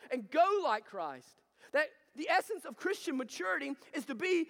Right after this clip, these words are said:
as close to Jesus and as much like Jesus as we can possibly be. That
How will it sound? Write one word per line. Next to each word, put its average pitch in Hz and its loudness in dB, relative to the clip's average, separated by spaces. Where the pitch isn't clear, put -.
as - -4
close 381 2
to 294 -10
Jesus 247 -8
and 285 -4
as 240 -6
much 294 0
like 339 4
Jesus 240 -14
as 285 0
we 349 -2
can 415 -2
possibly 254 -2
be. 381 0
That 349 4